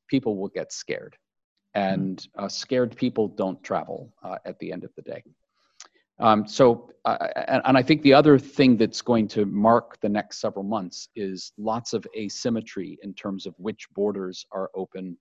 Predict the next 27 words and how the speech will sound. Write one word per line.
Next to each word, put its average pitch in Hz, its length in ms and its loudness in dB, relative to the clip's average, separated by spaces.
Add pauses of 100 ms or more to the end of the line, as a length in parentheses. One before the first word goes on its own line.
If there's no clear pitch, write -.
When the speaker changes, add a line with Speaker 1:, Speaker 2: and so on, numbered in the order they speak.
(120)
Speaker 1:
to 95 160 -8 (120)
whom. 107 240 -8 (800)
Uh, 98 240 -4
and 92 120 -12
so 101 180 -2
Australia 113 600 0
and 95 80 -4
New 98 120 -2
Zealand 104 380 2
will 90 200 2
open 101 240 2
up - 160 -4
to 117 100 0
each - 180 -2
other 131 300 2 (220)
because 101 260 -4
they've 95 140 0 (240)
both 127 180 6
done 110 160 2
a 98 40 0 (100)
very 120 120 8
good 92 160 -4
job - 440 -8
of 101 120 -2
managing 92 400 -4
the 87 60 -10
virus. 82 440 -8